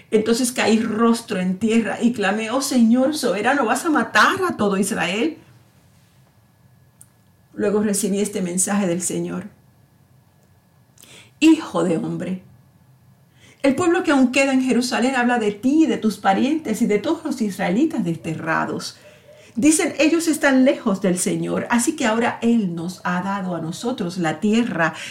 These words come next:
que les pertenecía'". Por lo tanto, dile, dile a los desterrados:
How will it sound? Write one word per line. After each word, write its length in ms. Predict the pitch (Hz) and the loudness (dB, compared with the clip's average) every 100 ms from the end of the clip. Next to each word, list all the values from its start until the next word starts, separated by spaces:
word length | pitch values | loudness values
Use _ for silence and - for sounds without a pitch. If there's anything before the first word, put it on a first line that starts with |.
| - | -2
que 120 | 214 | 2
les 200 | 180 180 | 2 0
pertenecía'". 920 | - 160 156 156 151 156 - 165 160 - _ _ - _ _ _ _ _ _ - - _ _ | -4 -6 -4 -4 -4 -4 -6 -8 -10 -14 _ _ -20 _ _ _ _ _ _ -20 -20 _ _
Por 180 | - 269 | -2 2
lo 200 | 262 254 | 2 0
tanto, 380 | 294 302 - 247 | -2 -8 -4 -2
dile, 400 | 233 269 254 - - _ _ _ _ _ _ _ _ _ _ - | 0 0 -2 -8 -20 _ _ _ _ _ _ _ _ _ _ -2
dile 300 | 285 233 185 | 2 4 4
a 100 | 165 | 4
los 220 | 165 180 | 2 -2
desterrados: 880 | 170 180 - 170 160 160 185 - | -8 -8 -10 -10 -12 -12 -12 -16